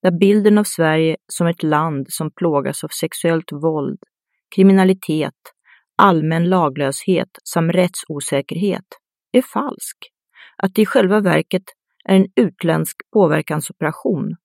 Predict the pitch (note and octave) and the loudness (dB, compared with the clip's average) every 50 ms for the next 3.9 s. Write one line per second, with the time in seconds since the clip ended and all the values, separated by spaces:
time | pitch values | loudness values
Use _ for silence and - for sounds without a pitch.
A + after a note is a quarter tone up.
0 | _ _ _ _ - F3 D#3+ - - - E3+ - - D#3 D#3+ D#3+ F3+ F#3+ F#3+ G3 | _ _ _ _ -2 -2 -2 -2 -4 -6 -6 -6 -4 -2 -2 -2 -2 -2 -2 -2
1 | F#3 F3+ D3 B2+ - - C3 B2+ - - - _ _ _ _ _ _ - - D3+ | -2 -2 -4 -8 -8 -10 -10 -12 -12 -14 -20 _ _ _ _ _ _ -16 -8 -4
2 | C#3 D#3+ D3+ D3+ D3+ D3+ D3+ C#3+ D3 - - - D#3+ D#3+ E3+ F3+ D#3+ C#3+ C#3 - | 0 0 0 0 -2 -2 -4 -4 -6 -6 -6 -4 -2 0 0 0 -2 -4 -8 -12
3 | _ _ - - C3+ C3 - D#3 C#3 C3 B2+ D3 E3+ F3+ E3 - - C3+ | _ _ -6 -4 -4 -4 -4 -4 -4 -4 -4 -2 -2 -2 -2 -4 -6 -12